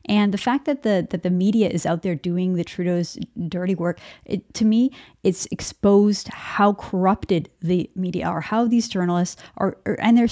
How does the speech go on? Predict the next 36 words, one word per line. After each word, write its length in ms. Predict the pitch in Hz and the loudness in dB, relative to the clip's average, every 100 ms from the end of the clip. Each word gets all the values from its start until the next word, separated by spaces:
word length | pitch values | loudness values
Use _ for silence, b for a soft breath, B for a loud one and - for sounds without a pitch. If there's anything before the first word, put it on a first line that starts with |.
| - | 0
and 120 | 240 | 0
they're 80 | 233 | 0
so 440 | - - 294 320 | -6 -6 -4 -2
out 120 | 262 | 0
of 100 | 190 | -2
touch, 300 | - 220 226 | -2 -4 -4
Harrison, 280 | 220 202 202 | -6 -4 -2
they 80 | 185 | -2
don't 180 | 190 277 | 2 2
even 260 | 320 202 | 2 2
realize 520 | 160 190 202 180 175 - | 2 4 4 2 0 -4
what 120 | - | -8
they're 100 | 160 | -6
doing. 300 | 180 170 160 | -4 -2 -2
They, 100 | 180 | -2
they're, 160 | 202 | -2
they're 160 | 175 208 | -2 -2
so 200 | - 269 | 0 4
naive 340 | 277 190 185 | 4 4 2
about 260 | 208 175 - | 2 0 -2
it. 120 | - | -4
They're 120 | - | -2
like, 240 | 190 220 226 B B B 370 | 2 2 0 B B B -4
"Oh, 340 | 403 294 214 - | -2 0 -2 -2
oh, 180 | 370 | -4
some 220 | 277 311 381 | -4 -4 -6
of 80 | - | -2
you 40 | 247 | 2
don't 140 | 247 | 2
agree 300 | 226 226 262 | 2 4 4
with 160 | 269 - | 4 2
me 100 | 170 | 2
doing 220 | 226 247 | 4 4
this." 200 | 165 - | 2 -4
It's 140 | - | 0
like, 200 | 233 226 | 2 0